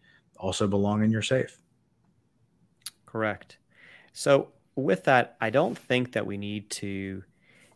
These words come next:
Speaker 2: to keep going with this much more because the first step is supposed to be particularly simple. So with that, uh, Bitcoin Butlers can help you with, uh,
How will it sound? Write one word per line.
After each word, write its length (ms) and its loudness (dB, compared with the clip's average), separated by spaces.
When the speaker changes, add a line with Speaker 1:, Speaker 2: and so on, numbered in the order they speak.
Speaker 2:
to 80 0
keep 340 0
going 400 6
with 220 -6
this 320 -4
much 340 -2
more 400 -4
because 260 0
the 80 -6
first 240 0
step 280 2
is 80 -2
supposed 340 -2
to 80 -6
be 200 -6
particularly 600 -8
simple. 480 -2
So 500 6
with 300 4
that, 360 8
uh, 380 4
Bitcoin 380 4
Butlers 340 6
can 120 0
help 240 0
you 240 0
with, 560 -4
uh, 320 -4